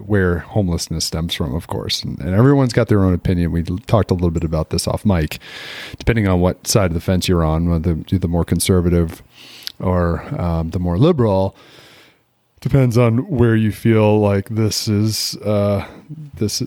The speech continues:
all generates from. More and more, we're finding that intervention is far more effective when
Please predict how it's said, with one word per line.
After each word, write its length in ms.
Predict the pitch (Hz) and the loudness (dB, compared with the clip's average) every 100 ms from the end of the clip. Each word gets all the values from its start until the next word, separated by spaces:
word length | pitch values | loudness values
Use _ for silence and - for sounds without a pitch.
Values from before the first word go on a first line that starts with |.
| - | -2
all 320 | 104 107 110 | 2 4 2
generates 720 | - 123 156 190 - - - | 2 2 4 2 0 -4 -8
from. 420 | - 90 - - - - - _ - | -6 -8 -8 -12 -18 -20 -20 _ 2
More 320 | 120 139 123 | 4 6 4
and 160 | 110 | 4
more, 460 | 110 131 160 127 117 | 4 6 6 4 4
we're 140 | 110 | 2
finding 420 | 107 127 117 117 110 | 2 2 4 4 2
that 160 | 101 | 2
intervention 1080 | 147 135 123 92 - 117 139 - 110 98 101 - - - _ | 2 2 0 -2 0 0 2 2 2 2 -2 -6 -20 -20 _
is 260 | 98 98 - | -2 -2 -4
far 380 | - 127 135 156 | -2 2 4 4
more 240 | 117 98 | 2 2
effective 840 | 95 - 127 - 98 98 107 85 | 0 -2 -2 2 2 0 -4 -2
when 480 | 92 90 92 95 | 0 0 0 -2